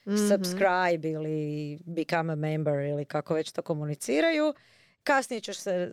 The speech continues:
Speaker 2: kasnije ćeš zaboraviti na tih, na tu pretplatu koju si aktivirala ili ćeš se naviknuti na to korisničko iskustvo i onda si misliti, „Ok, pa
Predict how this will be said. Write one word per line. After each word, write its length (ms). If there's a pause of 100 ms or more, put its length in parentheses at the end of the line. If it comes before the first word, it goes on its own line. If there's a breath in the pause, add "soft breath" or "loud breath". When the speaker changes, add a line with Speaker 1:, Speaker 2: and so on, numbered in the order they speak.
Speaker 2:
kasnije 320
ćeš 380
zaboraviti 920
na 160
tih, 360 (600)
na 220
tu 160
pretplatu 560
koju 280
si 300 (340 soft breath)
aktivirala 880 (420 soft breath)
ili 260
ćeš 180
se 120
naviknuti 600
na 120
to 400
korisničko 600
iskustvo 500
i 40
onda 200
si 120
misliti, 440
„Ok, 120 (220)
pa 80